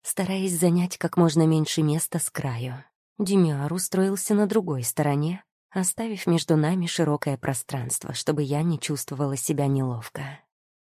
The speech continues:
Скользящие по потолку тени от плавно танцующей магической свечи приятно убаюкивали.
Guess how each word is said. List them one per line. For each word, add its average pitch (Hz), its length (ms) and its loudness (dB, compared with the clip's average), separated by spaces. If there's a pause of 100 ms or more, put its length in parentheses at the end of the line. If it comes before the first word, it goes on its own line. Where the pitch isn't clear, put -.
Скользящие 185 760 -2
по 147 100 -2
потолку 147 460 -2
тени 190 460 0
от 151 180 -4
плавно 147 380 0
танцующей 147 760 -2
магической 143 640 -2
свечи 151 580 -8
приятно 175 680 2
убаюкивали. 135 880 -4